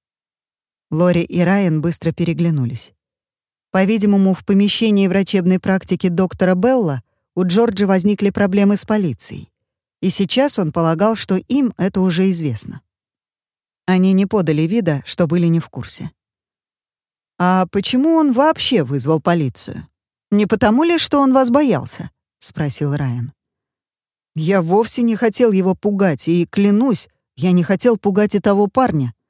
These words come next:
ответил Джордж, пожав плечами и глядя на свой мягкий живот.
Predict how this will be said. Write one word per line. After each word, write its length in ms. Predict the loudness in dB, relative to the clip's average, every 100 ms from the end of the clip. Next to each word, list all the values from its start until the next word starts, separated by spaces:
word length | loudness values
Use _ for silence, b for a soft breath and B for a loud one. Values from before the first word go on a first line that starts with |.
| _ _
ответил 500 | -8 -4 -4 -2 -2
Джордж, 400 | -2 -2 -2 -4 -6
пожав 380 | -4 -4 -6
плечами 560 | -4 -4 -2 0 0 0
и 20 |
глядя 360 | 0 0 0 -2
на 120 | -2
свой 240 | -2 -2
мягкий 380 | 0 -2 -4 -6
живот. 440 | -4 -6 -8 -12